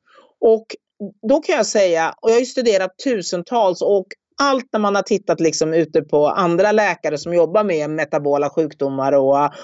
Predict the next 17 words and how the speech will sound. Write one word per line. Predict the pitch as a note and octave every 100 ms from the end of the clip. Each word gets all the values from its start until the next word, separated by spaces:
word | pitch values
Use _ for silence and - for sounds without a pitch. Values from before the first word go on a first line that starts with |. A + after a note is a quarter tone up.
| - -
och | E3+ D#3+ D3
har | D3 - F3 E3+
en | D#3
lite | D#3+ D3+
annan | E3 C#3+
syn | C3+ G3+ G#3
på | G3
det | D#3
här. | C#3+ B3 - -
De | C#4
säger | - A3+ F#3
att | F3+
redan | G#3+ G#3+ F#3 B3 E4
vid | C#4
noll | A#3+ F3+
komma | E3 - E3
sex | E3+ -